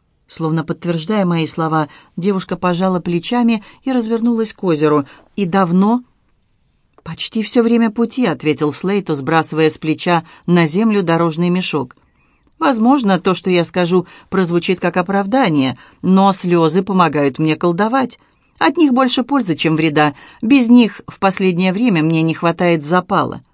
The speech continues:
"Почему тогда я не замечала у тебя элеевых глаз?" Так знающие люди, например,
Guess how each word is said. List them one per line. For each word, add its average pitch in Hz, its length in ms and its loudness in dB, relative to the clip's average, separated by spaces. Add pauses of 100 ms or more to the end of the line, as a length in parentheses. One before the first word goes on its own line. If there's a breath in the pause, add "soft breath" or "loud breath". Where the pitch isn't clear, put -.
(960)
"Почему 269 320 0
тогда 160 320 -4
я 160 160 0
не 156 140 0
замечала 170 500 -2
у 156 80 0
тебя 160 360 -2
элеевых 156 540 -2
глаз?" 151 440 -6 (1000)
Так 185 200 -2
знающие 185 580 -2
люди, 208 240 -4
например, 170 480 -4